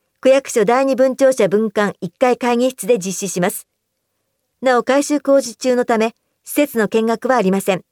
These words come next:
八月十日金曜日までに、本庁舎二階、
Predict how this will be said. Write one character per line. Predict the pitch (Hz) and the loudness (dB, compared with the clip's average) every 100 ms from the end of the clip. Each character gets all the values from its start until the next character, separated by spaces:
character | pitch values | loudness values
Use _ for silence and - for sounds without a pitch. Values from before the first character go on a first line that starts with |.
| _ _ _ _ _ _ _ _ _ _ _ _ _ | _ _ _ _ _ _ _ _ _ _ _ _ _
八 | - 220 277 | -8 -6 -4
月 | 294 - | -4 0
十 | 269 | 2
日 | 262 254 | 2 -2
金 | 269 277 | -2 0
曜 | 277 | 0
日 | 226 | 2
ま | 220 | 0
で | 220 190 | 2 0
に、 | 190 - _ _ _ _ | 0 -6 _ _ _ _
本 | - 254 | -2 0
庁 | 254 269 | 2 2
舎 | 240 | 2
二 | 202 196 | 0 0
階、 | 190 170 | 0 -2